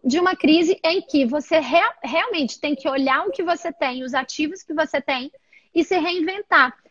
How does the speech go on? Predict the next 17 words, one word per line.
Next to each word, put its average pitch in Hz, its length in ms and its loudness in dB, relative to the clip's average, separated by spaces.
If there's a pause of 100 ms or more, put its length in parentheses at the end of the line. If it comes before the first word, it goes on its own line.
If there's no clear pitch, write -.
No 349 160 -2
caso 311 380 2
dele, 330 260 4
ele 302 160 0
tinha 339 240 -12
um 330 60 -8
ativo 320 560 -8
muito 311 220 -12
forte, 294 320 -6
que 339 80 -6
era 311 260 -4
a 285 80 -2
audiência, 285 720 -4
a 247 100 -2
base 254 400 2
de 311 120 -4
fãs. 262 440 -10